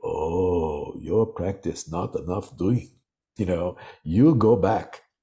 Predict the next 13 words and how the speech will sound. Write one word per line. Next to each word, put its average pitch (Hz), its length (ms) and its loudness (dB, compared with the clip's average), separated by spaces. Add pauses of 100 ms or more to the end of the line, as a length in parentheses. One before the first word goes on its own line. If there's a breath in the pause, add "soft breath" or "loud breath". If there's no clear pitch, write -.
(220)
You 113 160 4
nundro, 117 680 2
again 101 380 -2
doing. 101 380 -2
Nundro 95 360 -6
is 78 120 -12
this - 160 -18
preliminary 85 680 -10
practices - 640 -12
that - 180 -12
people - 260 -14
will - 180 -18
do. - 300 -14